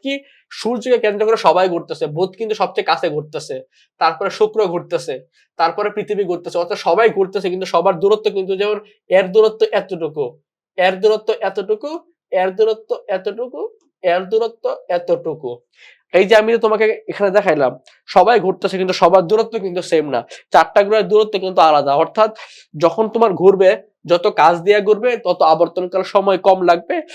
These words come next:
তাদের দিন রাত্রির পার্থক্যটা এরকম হবে। যত দূর দিয়ে ঘুরবে তত আবর্তনকালের সময় বেশি, তত তাদের দিন রাত্রির পার্থক্যটা হবে বেশি। এখন আসি সূর্য, এ-,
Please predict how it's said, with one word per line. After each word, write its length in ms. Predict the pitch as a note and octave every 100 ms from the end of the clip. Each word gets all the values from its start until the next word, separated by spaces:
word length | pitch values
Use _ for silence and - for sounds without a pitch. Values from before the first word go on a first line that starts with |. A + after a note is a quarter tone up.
| -
তাদের 220 | D#3+ F3 E3
দিন 160 | G#3 G3+
রাত্রির 300 | G#3 G#3 E3
পার্থক্যটা 440 | D3 G3 A3 G3+
এরকম 260 | F3 D#3 D3+
হবে। 200 | C#3+ C3 B2 _ _ -
যত 180 | F#3+ A3 E3
দূর 160 | G#3+ G#3+
দিয়ে 160 | G#3+ A#3
ঘুরবে 300 | G3 G3 G3 A3+
তত 160 | G3+ F3+
আবর্তনকালের 640 | D#3+ F3 F3+ F#3 G3 G3
সময় 260 | G#3 G3+ G#3+
বেশি, 240 | G#3+ G#3+
তত 160 | F#3+ F#3
তাদের 200 | F#3+ G3
দিন 140 | E3 G3+
রাত্রির 280 | G#3 G#3+ A3 - _ -
পার্থক্যটা 520 | D#3 - F#3 G#3 G#3+
হবে 200 | A3 G#3+ G#3
বেশি। 340 | F#3 - C3 B2 _ _ _ - _ -
এখন 200 | G3+ G3
আসি 220 | F#3+ G#3 B3+ C4 _ _ _ _ _ _ _ _ _ _ _ _ _ _
সূর্য, 340 | - - A3 A3 G#3+
এ-, 160 | D3+